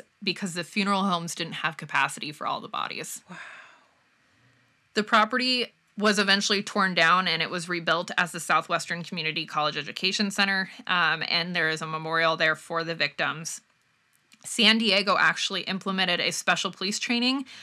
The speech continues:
Speaker 1: and gave officers high-power firearms because of the initial responding officer who didn't return fire because all he had on him was a pistol that
Speaker 2: That
Speaker 1: could
Speaker 2: wouldn't get
Speaker 1: never
Speaker 2: there.
Speaker 1: compete
Speaker 2: Yeah.
Speaker 1: with an automatic rifle.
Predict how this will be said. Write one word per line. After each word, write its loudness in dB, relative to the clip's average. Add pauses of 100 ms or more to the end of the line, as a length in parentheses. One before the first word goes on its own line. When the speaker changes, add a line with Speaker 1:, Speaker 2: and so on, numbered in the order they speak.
(140)
Speaker 1:
and 4
gave 4
officers 2
high-power 2
firearms 2
because -2
of -6
the -2
initial -4
responding 0
officer 4
who 0
didn't 0
return -6
fire 0
because -2 (140)
all 4
he 0
had -2
on 2
him 2
was 0
a -2
pistol -2 (560)
that 2
Speaker 2:
That -16
Speaker 1:
could 0
Speaker 2:
wouldn't 8
get 8
Speaker 1:
never 6
Speaker 2:
there. 6
Speaker 1:
compete 0
Speaker 2:
Yeah. -4 (160)
Speaker 1:
with 0 (440)
an 2
automatic 2
rifle. -4